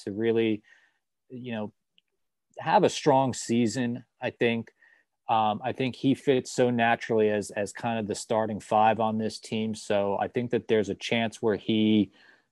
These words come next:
probably gets the most starts of the three at the position. Um, and again, we, we know his range.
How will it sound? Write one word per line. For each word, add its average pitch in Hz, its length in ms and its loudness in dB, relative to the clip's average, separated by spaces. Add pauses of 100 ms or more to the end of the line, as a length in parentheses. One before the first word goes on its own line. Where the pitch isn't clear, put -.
(240)
probably 165 520 8 (220)
gets 143 340 6
the 147 140 6
most 131 360 6
starts - 720 4
of 139 220 2
the 139 80 6
three 143 720 6
at 123 220 2
the 113 80 -2
position. 135 680 2 (580)
Um, 110 480 6 (100)
and 113 540 2
again, 113 420 6
we, 113 200 4
we 113 200 0
know 127 220 6
his 117 240 4
range. 123 500 2